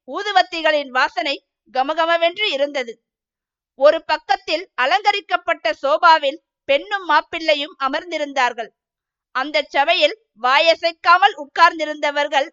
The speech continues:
இவர்கள்தான். மற்றபடி பந்தலில் இருந்தவர்கள் அவ்வளவு பேரும் ஒன்று வெற்றிலை புகையிலையாவது மென்று கொண்டிருந்தார்கள் அல்லது பேசிக்கொண்டாவது இருந்தார்கள்.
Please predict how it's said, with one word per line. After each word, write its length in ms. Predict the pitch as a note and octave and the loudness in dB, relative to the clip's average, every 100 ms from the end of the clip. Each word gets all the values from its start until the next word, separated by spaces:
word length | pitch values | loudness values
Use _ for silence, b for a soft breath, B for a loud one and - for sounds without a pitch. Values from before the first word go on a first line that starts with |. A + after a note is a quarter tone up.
| - | -10
இவர்கள்தான். 640 | C4+ D4+ C#4+ C4 C4 A3+ - _ _ _ _ _ _ | -4 -2 0 0 0 0 -4 _ _ _ _ _ _
மற்றபடி 600 | B3 C4 C4+ D#4+ E4+ D#4+ F4 - _ _ | -8 -8 -4 -2 0 0 -4 -12 _ _
பந்தலில் 520 | C4 D4 F#4 G4 F#4 C#4+ | -4 0 0 0 -4 -6
இருந்தவர்கள் 720 | C#4+ F4 F4 E4 D4+ D4 - | -6 -2 0 0 0 -4 -2
அவ்வளவு 500 | B3+ B3+ F4 E4 D4+ | -4 -2 -2 0 -2
பேரும் 400 | D4+ D4 D#4 D4 _ _ _ B3+ | 2 2 2 -2 _ _ _ -6
ஒன்று 340 | D4+ E4+ D4+ G4+ _ _ | -4 -4 -4 -4 _ _
வெற்றிலை 480 | C4+ - G#4 F#4+ G4 | -6 -4 -4 -4 -4
புகையிலையாவது 760 | D4 D#4 D#4+ D#4+ D#4+ F4 F#4+ | -2 0 2 4 6 4 0
மென்று 300 | D#4+ D4 F4+ | -8 -8 -6
கொண்டிருந்தார்கள் 760 | D#4 D4+ C#4 C#4 C4+ C4 B3 A3 - _ _ _ | -4 2 2 2 0 0 -2 -8 -12 _ _ _
அல்லது 380 | B3 C#4 D#4+ C#4+ - _ _ C#4+ | -4 -2 0 0 -2 _ _ -2
பேசிக்கொண்டாவது 880 | D#4 - F#4+ E4 D#4 D4+ D4+ F4 F#4 | -2 -2 -8 -2 0 2 2 2 -4
இருந்தார்கள். 600 | C4+ C#4 C4+ B3 A3+ | -8 -4 -2 -2 -4